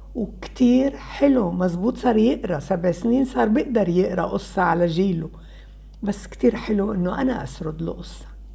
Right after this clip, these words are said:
أسرد له إياها بقراءة هادية، مع كتير صبر، مع كتير حب، مع كتير دفى. هذا بيعمل جو،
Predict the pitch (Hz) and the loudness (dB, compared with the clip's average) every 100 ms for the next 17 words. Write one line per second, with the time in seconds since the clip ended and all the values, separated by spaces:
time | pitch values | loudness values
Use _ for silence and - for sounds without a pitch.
0 | - - - - - 175 180 175 160 160 | -16 -16 -18 -14 -10 -2 2 2 2 2
1 | 175 208 214 262 226 - - 170 180 190 | 2 0 -2 -6 -6 -8 -6 -2 -2 -2
2 | 180 160 - - - - - - 185 214 | -6 -10 -12 -18 -20 -20 -10 0 2 2
3 | 220 269 269 277 - - - - - - | 2 2 2 0 -4 -18 -20 -20 -16 -4
4 | 185 170 185 185 - - - 269 277 262 | -2 -2 -4 -8 -16 -6 2 6 6 4
5 | 180 - - 196 208 269 254 254 - - | 0 -4 -2 0 2 2 0 -2 -14 -14
6 | 202 170 - - 214 214 214 - 247 254 | -8 -8 -8 -4 0 0 -2 -4 -4 -4
7 | 247 - - - - - - - 196 190 | -6 -18 -20 -20 -20 -20 -12 -4 -2 -2
8 | - - 233 226 254 254 - 262 269 - | -2 0 2 4 2 2 -2 -2 -4 -12
9 | - - - - - 254 214 185 233 240 | -20 -20 -20 -10 -2 0 0 -2 -2 0
10 | 214 220 202 175 208 233 190 | 0 0 0 0 0 2 0